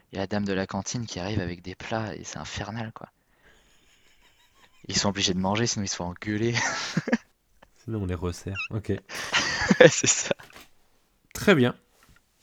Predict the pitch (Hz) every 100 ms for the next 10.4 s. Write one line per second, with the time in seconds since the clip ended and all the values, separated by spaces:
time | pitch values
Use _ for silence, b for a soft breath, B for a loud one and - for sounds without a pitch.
0 | - - 135 131 123 107 147 165 175 160
1 | 156 156 - 139 - - - - _ 113
2 | 135 _ _ - 98 117 120 156 175 -
3 | - 127 107 101 101 95 107 139 135 139
4 | 123 131 123 107 127 127 113 - 98 -
5 | - 107 - 107 190 - 123 117 - 151
6 | 160 - - 117 107 98 104 107 107 117
7 | 127 - 104 98 92 87 85 107 113 117
8 | 120 110 92 - 98 120 110 98 95 95
9 | 95 113 131 123 92 - 87 110 120 101
10 | 92 90 - 135